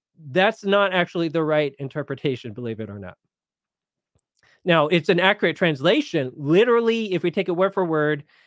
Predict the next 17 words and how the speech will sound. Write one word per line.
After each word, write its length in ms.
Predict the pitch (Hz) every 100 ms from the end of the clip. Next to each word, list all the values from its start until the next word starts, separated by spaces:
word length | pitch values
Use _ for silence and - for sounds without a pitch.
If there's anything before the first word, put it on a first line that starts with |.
| _ _
in 400 | 156 151 143 135 -
the 120 | 151
Greek 340 | 143 165 160
and 120 | 143 139
make 200 | 147 151
it 80 |
English, 440 | 151 151 147 143 -
it 140 | 147 143
would 180 | 160 143
be, 220 | 147 139
"That's 320 | 139 135 -
enough." 240 | 127 110 _ _
So 180 | - 143
the 120 | 123
translators 680 | - 190 196 190 185 180 175 _ _
translated 640 | 175 165 160 160 160 156 - _
correctly, 680 | - 139 156 175 117 104